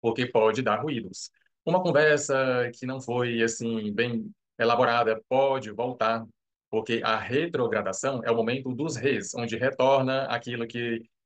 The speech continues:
é, na área da comunicação não foi bem escrito ou bem falado, e aí pode gerar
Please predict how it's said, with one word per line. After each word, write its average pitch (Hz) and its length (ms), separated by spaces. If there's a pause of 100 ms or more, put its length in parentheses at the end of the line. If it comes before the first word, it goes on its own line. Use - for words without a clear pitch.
(160)
é, 113 520
na 117 120
área 120 220
da - 80
comunicação 117 520
não 123 280
foi 117 320
bem 113 320
escrito 123 500
ou 113 100
bem 104 160
falado, 113 640 (360)
e 113 100
aí 117 260
pode 113 460
gerar 104 420